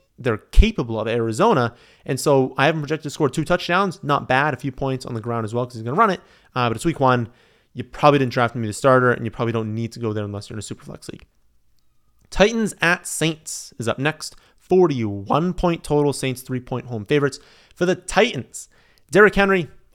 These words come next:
auto start every week. Gotta play him. Uh, Hopkins becomes a stronger play if Burks is out. Right now, I'm projecting Burks to play. Assuming he does play, Titans have a pretty trash offensive line, and they're gonna be playing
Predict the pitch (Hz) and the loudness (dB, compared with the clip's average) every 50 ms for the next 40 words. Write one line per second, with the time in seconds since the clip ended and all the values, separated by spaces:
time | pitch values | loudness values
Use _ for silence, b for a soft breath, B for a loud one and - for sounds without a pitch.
0 | - 147 151 156 151 - - 151 143 135 131 135 131 127 - - _ - 120 113 | 2 4 4 4 2 0 0 0 0 2 2 0 0 -2 -4 -10 _ -4 -4 -2
1 | - 147 143 143 139 123 - _ _ _ _ - 123 117 110 - - - - - | 0 0 0 -2 -2 -6 -10 _ _ _ _ 0 0 2 0 0 -4 -4 0 2
2 | 214 240 240 - - 240 226 214 185 - b b b b b b b b b _ | 2 2 0 0 -4 -2 -2 -2 -4 -4 b b b b b b b b b _
3 | - 185 160 - - - - 202 226 269 277 269 240 254 214 - - - 180 185 | -6 -4 -4 -6 -8 -4 -2 0 0 0 0 -2 -2 -4 -4 -4 -2 0 0 2
4 | 185 175 180 175 - - 165 156 135 - - 139 139 143 - - - - 120 107 | 2 0 -4 -4 -4 -2 0 0 0 0 0 0 0 0 -2 -6 -10 -10 -10 -10
5 | - - 131 135 139 139 123 120 147 170 175 143 123 123 139 139 139 131 - 143 | -4 0 2 2 2 2 2 0 0 0 0 0 0 0 2 0 0 -2 -4 -4
6 | 120 120 127 123 - 135 120 110 110 117 113 - - - b b b b _ - | -2 -2 -2 -2 -4 -6 -6 -4 -2 -4 -4 -4 -8 -14 b b b b _ -8
7 | - 104 - _ - - 127 117 117 131 135 127 127 b b b b b 143 - | -8 -8 -8 _ -8 -4 0 0 2 2 0 -2 -6 b b b b b -8 -8
8 | - - 156 156 160 160 151 139 143 143 120 107 98 95 - _ - 113 117 131 | -4 -2 -2 0 0 -2 -4 -6 -6 -6 -6 -8 -8 -12 -10 _ 0 4 4 4
9 | 151 147 135 - - - - 151 147 151 156 151 139 b b b b b b b | 4 2 -2 -8 -6 0 2 4 4 4 2 0 -4 b b b b b b b
10 | b - - 175 190 208 208 214 208 170 123 - 160 156 131 - - - 123 117 | b -2 0 0 0 0 -2 -2 -2 -2 -2 -2 -4 -6 -6 -6 -6 -2 0 0
11 | 117 123 120 - - 113 117 117 - - 127 120 - 120 107 110 107 104 107 110 | 0 0 -2 -2 -2 -2 -2 -2 -2 -4 -4 -4 -4 -6 -4 -2 -2 -2 -2 -2
12 | 113 - - 113 113 127 131 127 120 - - 151 143 139 135 135 127 123 - b | -2 -4 -4 -6 -4 -4 -4 -6 -6 -6 -4 -4 -2 0 0 -2 -2 -4 -8 b